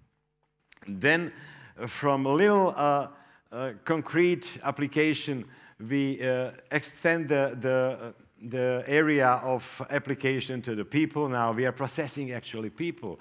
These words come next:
It's not only that we are processing some, some phenomenon, and we are even processing the whole society, where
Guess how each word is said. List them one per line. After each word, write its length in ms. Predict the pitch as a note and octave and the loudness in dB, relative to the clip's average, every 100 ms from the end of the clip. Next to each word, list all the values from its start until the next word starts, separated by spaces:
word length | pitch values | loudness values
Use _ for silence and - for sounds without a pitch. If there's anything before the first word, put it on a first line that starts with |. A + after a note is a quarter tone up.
| - - | -18 -10
It's 160 | A#2 | -8
not 200 | D3+ C#3+ | -4 -2
only 260 | C#3+ C3+ B2+ | -2 -2 -4
that 220 | A#2 G#2+ | -6 -6
we 80 | B2+ | -6
are 40 | |
processing 540 | A2 A#2+ - B2 A#2+ G#2+ | -6 -8 -4 -6 -6 -10
some, 280 | - A2 G2+ | -8 -8 -8
some 220 | A#2 G2+ | -12 -10
phenomenon, 580 | A2+ A2+ D3 C3+ F2 D2+ - - - - - | -10 -8 -8 -8 -8 -12 -18 -20 -20 -20 -10
and 340 | A#2 A#2 A#2 A2 | -4 -2 -2 -2
we 140 | C3 | 0
are 120 | B2 B2+ | 0 0
even 280 | D#3 D#3+ | -2 -2
processing 600 | C#3 C#3 - C3+ B2+ B2+ | -2 -4 -2 -4 -4 -6
the 100 | A#2 | -6
whole 240 | G#2 G#2+ G#2 | -4 -4 -6
society, 800 | - G2+ - E3+ E3+ - F2+ C2 - _ - - _ | -8 -8 2 4 2 -2 -8 -10 -18 _ -20 -20 _
where 520 | F#2+ A#2+ B2 A#2+ G2+ | 0 4 6 4 2